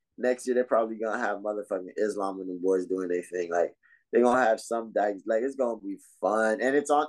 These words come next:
E S P N, the big screen, not E S P N two, not E S P N Deportes, not E S P N Classic, E S P N. Like, I bet you Dana had to deliver that one. Like, they said,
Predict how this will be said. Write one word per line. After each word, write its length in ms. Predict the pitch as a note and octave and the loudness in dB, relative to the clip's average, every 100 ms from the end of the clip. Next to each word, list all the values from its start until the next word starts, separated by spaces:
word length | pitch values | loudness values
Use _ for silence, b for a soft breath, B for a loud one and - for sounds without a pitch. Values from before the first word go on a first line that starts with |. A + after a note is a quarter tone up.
| - | -2
E 180 | D3 D#3+ | 0 2
S 220 | D3+ - | 2 -2
P 240 | - D3 | -10 -6
N, 140 | D3+ C#3 | -2 -2
the 180 | C3 G2 | -4 -4
big 220 | B2+ C3+ - | -2 -2 -4
screen, 480 | - - B2+ C3+ | -16 -12 -6 -2
not 180 | B2+ B2 | 0 2
E 100 | D3 | 4
S 100 | C#3+ | 4
P 140 | - C#3 | 2 -2
N 140 | C3+ - | -2 -2
two, 300 | A#2 A#2 A#2 B B B | -2 -2 -2 B B B
not 180 | C#3 C3+ | 0 2
E 120 | C3+ | 4
S 100 | C3+ | 4
P 120 | - | 2
N 160 | C3+ B2 | -2 0
Deportes, 920 | A2 - - G#2+ G#2 G#2 G#2 G2+ - - b B2 | -2 -4 0 0 0 0 0 -2 -8 -18 b -2
not 160 | B2 | 0
E 80 | C3 | 2
S 120 | B2+ | 0
P 100 | B2 | 0
N 120 | B2 | -4
Classic, 600 | A#2+ A2 G#2 G#2 G#2 G2+ _ b b b - | -2 -2 0 0 -4 -8 _ b b b -2
E 400 | D3 F3 F3 E3 - | 2 4 4 2 2
S 340 | C#3+ D3+ D3 - | 4 6 4 -2
P 380 | - D#3+ D#3 C3 _ - | -16 -10 -8 -8 _ -8
N. 520 | E3 E3 E3+ D3+ A2+ - _ _ | -2 0 0 -4 -10 -14 _ _
Like, 320 | A#2 C3 A#2+ - b b | 2 4 2 -2 b b
I 100 | D#3 | 2
bet 240 | F#3+ F#3+ | 2 2
you 120 | F3 | -2
Dana 340 | D3 F3 F3 C#3 | -2 0 0 -4
had 360 | C#3 D3+ D#3 - | -2 -2 -2 -6
to 80 | |
deliver 420 | B2+ C3 B2+ A#2 A#2 | -12 -8 -6 -4 -4
that 220 | G#2 G2+ | -2 -4
one. 120 | F#2 | -8
Like, 200 | G2 G2+ | -6 -2
they 100 | B2+ | 0
said, 280 | C#3 B2 | 2 2